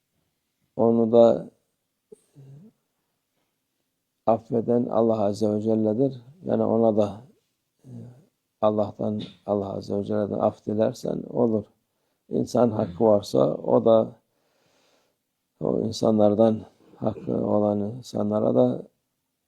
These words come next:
e, özür dilemek, onlardan haklar varsa haklarını vermekten, e,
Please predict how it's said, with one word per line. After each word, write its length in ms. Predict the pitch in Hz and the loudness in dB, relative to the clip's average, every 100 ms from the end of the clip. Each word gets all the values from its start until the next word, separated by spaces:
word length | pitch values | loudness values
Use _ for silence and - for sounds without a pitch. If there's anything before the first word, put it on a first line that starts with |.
| _ _ | _ _
e, 80 | - 113 113 120 123 110 180 202 _ _ _ _ _ _ - _ 127 _ - | -12 -12 -12 -14 -18 -20 _ -20 _ _ _ _ _ _ -20 _ -20 _ 0
özür 320 | 120 110 113 | 2 2 0
dilemek, 720 | 98 101 107 113 123 117 120 - | -2 -2 0 -2 -2 -6 -6 -4
onlardan 720 | 110 110 107 104 113 110 - - _ _ _ | -2 0 -2 0 0 -2 -6 -16 _ _ _
haklar 420 | - 107 - 110 | -4 -4 -2 -2
varsa 440 | 107 101 101 117 107 | 2 0 0 -4 -2
haklarını 520 | 101 - 101 104 104 | -4 -2 -4 0 0
vermekten, 960 | 98 101 110 - _ _ _ 120 135 - _ _ _ _ _ _ _ _ _ | 0 0 -4 -8 _ _ _ -2 -2 -6 _ _ _ _ _ _ _ _ _
e, 60 | - | -16